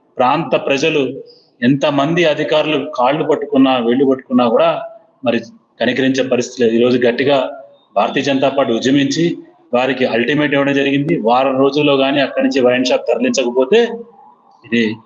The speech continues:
ప్రజా ఉద్యమం వెల్లువెత్తి మళ్ళా మిమ్మల్ని ఇంటికి పంపించే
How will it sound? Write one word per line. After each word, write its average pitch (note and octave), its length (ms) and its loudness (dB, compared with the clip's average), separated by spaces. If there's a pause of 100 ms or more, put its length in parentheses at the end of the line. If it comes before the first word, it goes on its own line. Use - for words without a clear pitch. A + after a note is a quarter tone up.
(320)
ప్రజా G#2+ 240 2 (200)
ఉద్యమం D3 380 0 (160)
వెల్లువెత్తి C#3 480 2 (100)
మళ్ళా C#3 240 2 (580)
మిమ్మల్ని B2+ 320 2
ఇంటికి D3 280 -2
పంపించే C3+ 340 -2